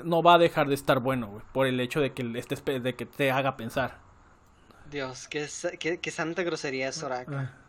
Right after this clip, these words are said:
Speaker 1: sí, está, está, está bastante, bastante buena, la verdad. A mí,
Speaker 2: Porque
Speaker 1: a, a
Speaker 2: fíjate
Speaker 1: mí me gusta.
Speaker 2: que, de hecho, la primera vez que hablamos, no, no te, no te dije esto, pero otra cosa bastante interesante de Soraka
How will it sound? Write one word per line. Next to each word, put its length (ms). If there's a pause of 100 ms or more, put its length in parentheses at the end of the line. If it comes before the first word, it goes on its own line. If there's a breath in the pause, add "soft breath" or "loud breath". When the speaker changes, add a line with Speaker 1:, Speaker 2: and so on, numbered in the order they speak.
(100)
Speaker 1:
sí, 200
está, 320
está, 320
está 220
bastante, 420
bastante 340
buena, 260
la 140
verdad. 220 (580 soft breath)
A 100
mí, 120
Speaker 2:
Porque 180
Speaker 1:
a, 60
a 20
Speaker 2:
fíjate 280
Speaker 1:
mí 60
me 60
gusta. 220 (200)
Speaker 2:
que, 140 (520)
de 120
hecho, 160
la 140
primera 340
vez 440
que 140
hablamos, 420
no, 260
no 220
te, 260
no 160
te 100
dije 260
esto, 420
pero 600
otra 280
cosa 240
bastante 340
interesante 420
de 80
Soraka 500